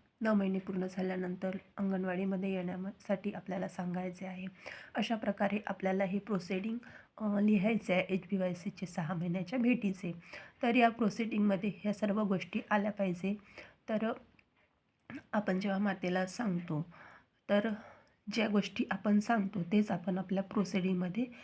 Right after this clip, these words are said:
लिहित असतो. तर अशा प्रकारे जे मी मातेला सांगितले तेच आता हे सगळे मी असं प्रोसिडिंगमध्ये लिहून घेतलेले आहे. तर, अ,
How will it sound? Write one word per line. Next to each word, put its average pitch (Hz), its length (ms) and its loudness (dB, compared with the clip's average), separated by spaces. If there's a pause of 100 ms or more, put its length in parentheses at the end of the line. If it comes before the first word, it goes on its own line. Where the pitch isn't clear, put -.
(240)
लिहित 208 260 6
असतो. 185 280 -4
तर 208 280 0
अशा 202 200 -2
प्रकारे 208 400 2
जे 196 240 4
मी 202 140 4
मातेला 196 420 0
सांगितले 190 520 0 (420)
तेच 220 200 0
आता 208 220 -2
हे 196 160 0
सगळे 196 400 0
मी 196 200 2
असं - 200 -6
प्रोसिडिंगमध्ये 180 760 2 (380)
लिहून 247 240 6
घेतलेले 165 480 -2
आहे. 165 300 -6 (800)
तर, 208 180 0
अ, 208 220 2